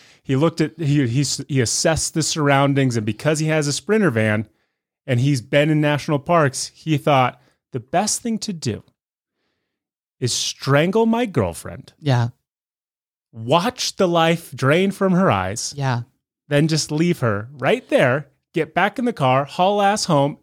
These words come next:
Speaker 1: and then go on vacay with the fam.
Speaker 2: Listen, I've watched enough, like, Viking movies and
Speaker 1: Mm.
Speaker 2: stuff like that,
Speaker 1: Yeah.
Speaker 2: okay? And those people knew.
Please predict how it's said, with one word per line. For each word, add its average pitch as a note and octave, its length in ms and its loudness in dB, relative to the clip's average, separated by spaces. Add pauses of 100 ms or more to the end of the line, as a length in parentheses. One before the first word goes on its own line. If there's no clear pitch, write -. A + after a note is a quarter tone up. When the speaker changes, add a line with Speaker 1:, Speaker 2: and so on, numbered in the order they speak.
Speaker 1:
and D#3 200 0
then D#3+ 160 2
go D3+ 240 4
on D3 200 2
vacay B2 440 2
with G#2 160 -4
the A2+ 100 -4
fam. F#2+ 380 -8 (440)
Speaker 2:
Listen, D3 440 0 (680)
I've F3 260 0
watched D3+ 640 -2
enough, C#3 420 0
like, B2 240 0
Viking C3 640 0
movies C3 540 2
and E3 140 0
Speaker 1:
Mm. C3 40 0
Speaker 2:
stuff C#3 260 -4
like C3+ 220 -4
that, B2 260 2
Speaker 1:
Yeah. A2+ 120 -4
Speaker 2:
okay? C#3 260 -4 (760)
And E3+ 140 4
those G#3+ 240 4
people E3+ 320 -2
knew. C#3+ 220 0